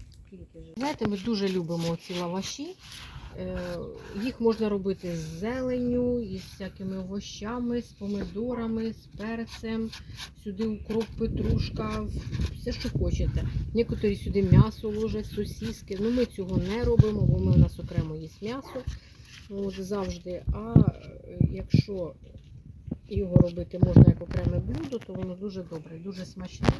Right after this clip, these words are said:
В тандирі, побачите, воно просто шикарнюче. От, так ми намазуємо майонезом, потім сир уланський, такий, що гарно плавиться, і затираємо так його. Можна на міленьку терку,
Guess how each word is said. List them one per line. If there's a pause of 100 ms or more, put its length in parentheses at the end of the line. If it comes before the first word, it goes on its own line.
(480)
В
тандирі,
побачите,
воно (100)
просто
шикарнюче. (680)
От, (140)
так
ми
намазуємо
майонезом, (1400)
потім (120)
сир (140)
уланський, (840)
такий,
що
гарно
плавиться, (260)
і (280)
затираємо
так (100)
його. (340)
Можна
на
міленьку
терку,